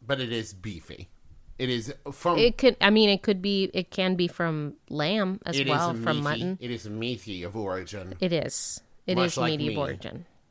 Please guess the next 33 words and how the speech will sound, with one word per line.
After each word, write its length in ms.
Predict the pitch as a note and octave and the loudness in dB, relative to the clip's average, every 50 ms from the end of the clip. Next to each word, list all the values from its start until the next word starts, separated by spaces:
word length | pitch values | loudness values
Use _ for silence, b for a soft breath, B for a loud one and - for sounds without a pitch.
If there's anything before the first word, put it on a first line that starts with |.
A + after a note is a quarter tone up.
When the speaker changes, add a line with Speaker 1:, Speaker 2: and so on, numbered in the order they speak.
| _ _ _ _ b b b b b b b - | _ _ _ _ b b b b b b b -8
Speaker 1:
But 240 | - B2+ B2 A#2 B2+ - | -4 -4 -4 -4 -6 -8
it, 200 | C3+ C3+ - - - - | -8 -8 -8 -10 -12 -12
it's 220 | A#2+ B2+ A#2 - | -12 -12 -12 -10
always 260 | - - C#3+ D3 D3 | -8 -4 -4 -4 -4
so 160 | D3 - E3+ | -4 -6 -8
weird, 360 | D3+ D3 G3+ A3 C4 G#3+ C3 b b b b _ | -6 -6 -4 -4 -4 -6 -6 b b b b _
'cause 80 | C3+ C#3+ | -8 -6
that's 180 | F#3 G3 F#3+ | -6 -6 -6
the 80 | - F3 | -6 -8
thing. 140 | G#3+ G#3+ F3 | -8 -6 -6
If 80 | C#3 | -6
someone 240 | - - E3 D#3+ D3+ | -8 -8 -10 -10 -10
said, 200 | - E3+ D3+ C#3 | -8 -8 -8 -8
"How 180 | - - D#3+ D#3 | -8 -8 -6 -6
do 80 | E3 | -4
you 60 | D#3+ | -4
like 180 | E3 D#3+ D3+ - | -6 -6 -6 -8
your 80 | E3+ E3 | -8 -10
cake?" 480 | - - G3+ A3 G#3 F#3 D#3 - - _ _ _ _ _ _ _ _ _ _ _ _ _ _ _ _ | -8 -6 -4 -2 -2 -2 -4 -8 -14 _ _ _ _ _ _ _ _ _ _ _ _ _ _ _ _
There's 160 | - C3 C3 | -14 -12 -10
some 180 | - E3+ D#3 D3 | -8 -8 -8 -8
kidney 600 | D3+ - G#3 G3+ G3 E3 E3+ D#3+ C3 A2+ A#2 A2+ | -8 -6 -4 -4 -2 -2 -2 -4 -4 -6 -8 -10
coating 400 | - B2+ B2+ A2 G#2+ G#2+ F#2 F#2 | -8 -4 -4 -4 -4 -6 -8 -8
in 140 | G2 G2+ G2+ | -10 -8 -8
it. 100 | A#2 - - - | -8 -8 -2 -2
<laughs> 100 | C4+ - - - - - _ _ - - - - - - - _ - B B B B B B B B B B B B B _ - | -2 -2 -2 -6 -18 -20 _ _ -20 -20 -20 -18 -20 -20 -20 _ -20 B B B B B B B B B B B B B _ 2
Speaker 2:
Um, 420 | A3 A3+ A#3+ B3 B3 A#3+ A#3+ A#3 - _ _ _ _ _ _ _ _ _ _ _ _ | 4 6 6 6 4 2 0 -2 -4 _ _ _ _ _ _ _ _ _ _ _ _
and 320 | - A#3 A#3+ A#3 A3+ G#3 - | 2 4 4 4 2 2 -2
this, 520 | A#3 A#3 C4+ C#4 D4 C4+ - - - - - - | 2 4 4 4 4 2 -2 -8 -10 -12 -4 0
this 260 | A#3 A#3+ A#3+ - - | 0 2 2 0 -4
frumenty 840 | - - C#4+ C#4 D4 C#4 A#3 D#3 D3+ - - A2+ A#2 - - G3+ G3 _ _ - - - - - - - b b b b b b b b b b _ | -6 -4 -2 0 2 2 2 0 0 -4 -8 -8 -8 -6 -6 -8 -10 _ _ -16 -14 -14 -14 -14 -16 -20 b b b b b b b b b b _
was 200 | G#3 G3+ G3+ F#3 | 0 0 0 2
actually 960 | G3+ F3+ G3 A#3 C4 - - - - G#3+ F3 F3 D#3+ D3+ D3+ D3+ D3+ D#3 - | 2 4 4 4 4 2 0 -2 0 0 2 2 2 2 0 0 -2 -2 -4